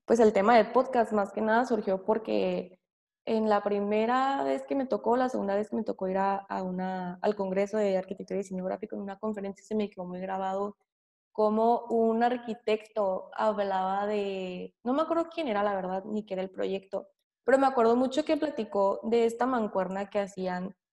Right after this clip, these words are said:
el diseñador gráfico y el arquitecto. Y cómo estaba muy padre que se involucraran los dos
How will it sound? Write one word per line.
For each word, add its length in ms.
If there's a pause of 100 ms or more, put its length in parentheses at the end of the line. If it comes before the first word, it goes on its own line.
(120)
el 80
diseñador 520
gráfico 680
y 140
el 80
arquitecto. 720
Y 80
cómo 240
estaba 300
muy 180
padre 340
que 140
se 80
involucraran 580
los 140
dos 260